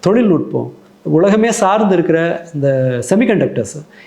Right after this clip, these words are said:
இது எல்லாத்த-, இந்த மாதிரி உல-, அவன் இல்லைன்னா உலகம் இயங்காதுங்கிற நிலைமையில அவன் நாடு இருக்கு. அதனால இந்த கடனோட அவனால சமாளிக்க முடியுது. நாம் அந்த மாதிரியான ஒரு இலக்கு நோக்கி நாம போல.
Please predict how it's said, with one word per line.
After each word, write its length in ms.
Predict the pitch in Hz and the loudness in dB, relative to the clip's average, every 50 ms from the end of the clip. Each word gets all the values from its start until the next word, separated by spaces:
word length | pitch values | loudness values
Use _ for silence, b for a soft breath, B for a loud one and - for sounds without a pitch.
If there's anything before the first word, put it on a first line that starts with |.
| B B | B B
இது 160 | - 185 175 | -2 0 2
எல்லாத்த-, 400 | 180 180 214 254 262 233 240 226 | 2 2 2 2 2 0 0 0
இந்த 220 | 202 190 208 220 208 | 2 2 2 2 2
மாதிரி 280 | 196 220 247 254 226 | 0 2 2 2 2
உல-, 220 | 170 180 202 240 - | 2 2 2 0 0
அவன் 240 | - 175 175 208 208 | 0 0 0 0 2
இல்லைன்னா 280 | 233 302 302 277 269 | 2 2 2 2 2
உலகம் 420 | 294 262 233 262 269 254 269 226 226 | 2 2 2 2 2 2 0 0 2
இயங்காதுங்கிற 500 | 254 262 262 269 254 233 240 220 202 190 | 2 2 2 2 2 0 0 0 0 0
நிலைமையில 360 | 180 175 185 220 226 226 240 | 0 0 0 0 0 0 0
அவன் 200 | 277 254 208 180 | 0 0 0 0
நாடு 260 | 170 175 202 208 185 | 0 0 2 2 0
இருக்கு. 480 | 165 143 131 - 208 214 - - - - - | 0 0 0 0 -2 -2 -2 -8 -14 -14 -8
அதனால 460 | - - 170 196 226 226 208 214 240 | -2 -2 0 2 2 2 2 2 0
இந்த 180 | 262 233 202 190 | 0 0 0 -2
கடனோட 340 | 190 185 180 214 208 202 214 | -2 0 -2 0 0 0 0
அவனால 260 | 214 180 165 160 175 | 0 0 0 0 -2
சமாளிக்க 440 | 175 - 170 160 170 170 165 - 156 | -2 -2 -2 0 0 0 0 -2 -2
முடியுது. 380 | 127 127 131 147 135 - - 110 110 - - _ _ _ | -4 -2 -2 -2 -2 -2 -6 -14 -18 -20 -20 _ _ _
நாம் 500 | - 127 139 165 190 226 240 226 - B B B B B B B | 0 2 2 2 2 2 0 -2 -4 B B B B B B B
அந்த 240 | 151 160 196 202 202 | 0 0 2 2 2
மாதிரியான 460 | 190 190 214 226 240 226 208 190 170 | 2 2 2 2 2 2 2 2 2
ஒரு 120 | 156 156 | 2 2
இலக்கு 260 | 160 180 202 190 - | 2 2 0 0 0
நோக்கி 220 | 165 151 160 156 185 | 0 0 0 0 0
நாம 260 | 156 147 151 156 156 | -2 0 -2 -2 -2
போல. 260 | - 147 151 127 101 | 0 -2 -2 -2 -4